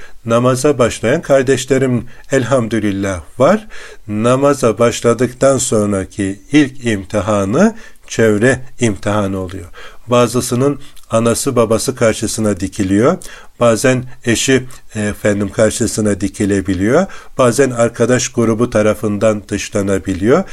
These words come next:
"Sen de mi şucu oldun, bucu oldun?" diye başlayıp devam eden cümlelerle namaz kılanları dışlama operasyonu olabiliyor. Yani, e, böyle bir durumda da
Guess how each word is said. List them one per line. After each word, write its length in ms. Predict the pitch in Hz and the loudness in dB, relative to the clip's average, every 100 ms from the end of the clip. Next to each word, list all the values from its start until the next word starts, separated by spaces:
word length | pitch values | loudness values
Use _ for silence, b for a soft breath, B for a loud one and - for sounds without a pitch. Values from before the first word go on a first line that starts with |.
| B B | B B
"Sen 320 | - 127 127 | -2 0 2
de 100 | 117 | 2
mi 140 | 107 98 | 0 -2
şucu 340 | 110 95 113 | -4 0 2
oldun, 380 | 101 98 101 101 | 2 2 0 2
bucu 240 | 120 123 | 2 4
oldun?" 320 | 107 98 101 98 | 2 2 -2 -2
diye 200 | 98 117 | -2 0
başlayıp 480 | 107 - 107 165 - B B - - | 0 0 0 0 0 B B -8 0
devam 380 | 117 131 135 | 2 4 2
eden 360 | 117 104 101 92 | 0 0 -2 -4
cümlelerle 1000 | - 117 107 104 95 98 92 95 135 196 B B - | -2 -2 2 0 2 0 0 0 2 0 B B -10
namaz 440 | 107 113 120 127 - | -2 0 2 0 -2
kılanları 840 | - 107 107 101 101 98 147 214 214 B - - | -4 0 2 0 -2 2 2 2 -2 B -18 -8
dışlama 560 | 113 - - 113 127 127 | -6 -4 -2 0 0 -2
operasyonu 640 | 117 117 104 98 - 123 185 | -4 0 0 0 -2 0 0
olabiliyor. 640 | 151 107 98 95 92 92 B B B 131 | 2 0 0 -4 -6 -8 B B B 0
Yani, 260 | 127 123 123 | 2 2 0
e, 120 | 123 | 0
böyle 360 | 156 156 131 120 | 2 2 2 2
bir 220 | 110 104 | 0 0
durumda 480 | 113 117 107 95 90 | 0 0 0 -2 2
da 240 | 147 185 | 2 0